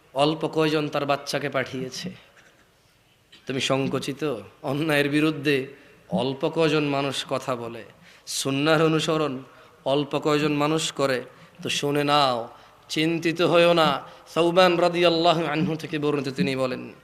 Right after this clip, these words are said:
قال رسول الله صلى الله عليه وسلم، <coughs> আল্লাহ রাসূল সাল্লাল্লাহু আলাইহি সাল্লাম বলেছেন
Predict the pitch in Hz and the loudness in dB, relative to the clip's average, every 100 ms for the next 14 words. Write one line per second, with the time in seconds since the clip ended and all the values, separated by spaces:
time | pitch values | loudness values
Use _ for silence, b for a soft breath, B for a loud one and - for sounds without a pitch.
0 | B B B - 151 156 131 - 151 - | B B B 2 4 6 4 0 -2 -4
1 | 160 151 147 156 170 147 135 151 147 139 | -4 -4 0 4 4 2 -6 -8 -6 -6
2 | 139 160 147 143 143 139 147 147 151 131 | 0 0 0 -4 -4 -6 -10 -10 -12 -14
3 | 104 - B B B B - 196 - - | -18 -20 B B B B 6 6 2 -4
4 | - - - B 180 B B - - - | -4 -4 -4 B -14 B B 6 10 10
5 | - 254 151 180 180 170 156 185 156 165 | 10 6 4 2 4 2 0 -2 -2 -2
6 | 160 156 156 147 147 143 135 139 131 123 | 0 0 0 -2 -4 -4 -2 -2 -4 -8